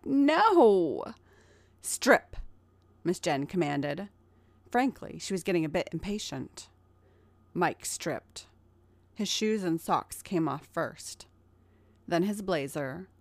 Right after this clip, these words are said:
followed by his trousers. Finally, he was standing before Miss Jenn and Carolyn in nothing but his underwear.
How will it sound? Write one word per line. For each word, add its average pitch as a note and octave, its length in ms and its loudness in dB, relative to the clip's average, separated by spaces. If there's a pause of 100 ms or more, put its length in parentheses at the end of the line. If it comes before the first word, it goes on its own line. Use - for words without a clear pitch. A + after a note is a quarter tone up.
(380)
followed C#3+ 380 2
by C#3 160 -4
his D#3+ 140 -6
trousers. C3 920 -8 (920)
Finally, F3 440 0
he E3+ 180 -6
was F3 100 -2
standing D#3 560 -4
before F#3+ 320 -4
Miss A#3+ 200 -6
Jenn D3+ 380 -2
and G3+ 200 -4
Carolyn E3 640 -6 (420)
in F#3 240 0
nothing E3 640 -6
but F3 140 -4
his G3+ 180 -6
underwear. E3+ 720 -4